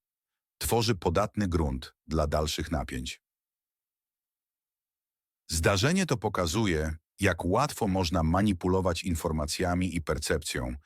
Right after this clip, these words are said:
gdy fakty są niekompletne, a intencje pozostają ukryte w cieniu. Napięcie wzrasta z każdą godziną,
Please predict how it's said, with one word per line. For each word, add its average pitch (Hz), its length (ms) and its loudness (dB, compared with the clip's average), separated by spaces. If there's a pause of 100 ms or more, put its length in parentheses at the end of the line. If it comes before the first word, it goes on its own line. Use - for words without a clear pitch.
(300)
gdy 92 160 4
fakty 117 360 0
są 87 200 0
niekompletne, 82 800 -2 (440)
a 107 160 6
intencje 127 560 2
pozostają 80 520 0
ukryte 80 380 -4
w - 40 -8
cieniu. 64 340 -6 (580)
Napięcie 120 600 4
wzrasta 90 500 0
z - 80 -4
każdą 90 360 0
godziną, 76 460 -2